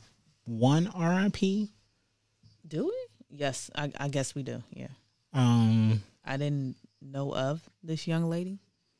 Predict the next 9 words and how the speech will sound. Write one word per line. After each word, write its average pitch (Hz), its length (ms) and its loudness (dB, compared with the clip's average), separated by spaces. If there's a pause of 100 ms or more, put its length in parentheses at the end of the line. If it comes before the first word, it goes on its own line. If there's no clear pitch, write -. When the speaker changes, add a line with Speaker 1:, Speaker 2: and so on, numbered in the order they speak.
(1600)
Speaker 2:
But, 131 360 -20 (2750)
um, 127 640 -2 (680)
Speaker 1:
oh, 294 200 8
Blue 151 240 8
Light 285 240 6
Special, - 540 2 (540)
Blue 175 460 6
Light 156 400 4
Special - 600 2